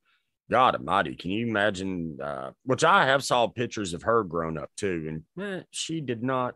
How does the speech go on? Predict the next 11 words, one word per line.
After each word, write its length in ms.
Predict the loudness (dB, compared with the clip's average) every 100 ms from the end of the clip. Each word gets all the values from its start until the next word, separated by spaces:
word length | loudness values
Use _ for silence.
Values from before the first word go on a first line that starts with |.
| -8
turn 280 | -2 -2 0
out 240 | -2 -4 -8
well. 520 | -6 -4 -4 -8 -14 -8
I 40 |
mean, 140 | -4 0
not 220 | 0 2
age 260 | 0 0 -2
well, 120 | -4
she's 240 | -4 -6
just 260 | -6 -6 -8 _ _ 2
ugly 380 | 2 2 -8